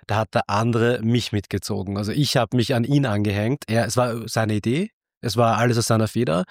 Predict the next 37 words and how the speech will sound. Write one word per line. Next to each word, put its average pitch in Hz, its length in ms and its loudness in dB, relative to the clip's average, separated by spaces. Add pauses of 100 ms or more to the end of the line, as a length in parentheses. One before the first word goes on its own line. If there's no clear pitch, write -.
(360)
Wir 120 100 2
sind 123 160 2
dann 131 120 4
irgendwann 127 240 6
drauf 110 200 2
gekommen, 117 360 0
dass 113 100 2
ich 117 120 0
ganz 113 200 0
gut 117 140 0
Interviews 160 400 0
machen 151 260 0
kann, 151 180 2
dass 123 120 2
es 110 100 -6
ganz 110 160 0
gut 110 120 0
ankommt. 147 340 0
Dann 113 100 2
hab 110 100 0
ich 104 100 -4
halt 110 120 0
die 120 80 -2
Interviews 156 320 -2
übernommen 135 380 2
und 110 100 0
die 107 60 -2
Recherche 160 560 0
und 151 100 0
so. 147 80 0
Es 123 80 0
hat 117 80 0
mir 107 140 2
auch - 40 -8
Spaß 123 340 0
gemacht. 165 360 -2 (800)
Aber 131 640 2